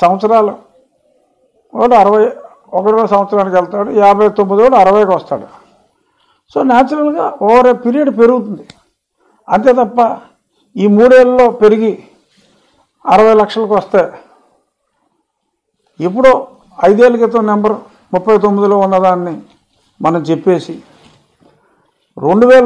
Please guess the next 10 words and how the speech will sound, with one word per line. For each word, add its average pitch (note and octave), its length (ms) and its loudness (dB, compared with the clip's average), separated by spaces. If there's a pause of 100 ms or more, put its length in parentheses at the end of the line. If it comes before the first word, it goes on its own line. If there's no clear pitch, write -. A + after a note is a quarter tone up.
రూపాయలు A#3+ 320 2
ఆయన A3 200 0
ఇచ్చాడు A#3+ 380 2
అన్న G#3+ 100 -4 (100)
సంగతే G3+ 320 -4 (1080)
మనం F#3 200 2 (800)
దాచేసి, E3+ 580 0 (920)
అక్కడికి A3 380 -2 (100)
ఈయనేదో A#3 440 4
వచ్చిన A3 220 -4